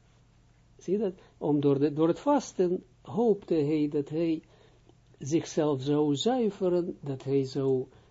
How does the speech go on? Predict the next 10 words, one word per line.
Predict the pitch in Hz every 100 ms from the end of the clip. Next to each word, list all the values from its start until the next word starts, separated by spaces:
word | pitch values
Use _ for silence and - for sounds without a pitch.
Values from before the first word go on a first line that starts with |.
| -
komen | - 156 143 139 127
tot | 139 127
een | 127
bepaalde | 127 127 139 127 120 127 123 120 - _ _ _
traptreden. | - 247 233 - 214 202 190 180 180 170 - _ _ _ _ _ _ -
Duidelijk, | 220 269 139 - _ -
waarbij | 131 143 139 143 185 226
hij | 185 151 180 202 202 196 - - - - - - - - - - - - - _ _ _ _
zou | - 135 147 156 151 147
kunnen, | - 151 147 135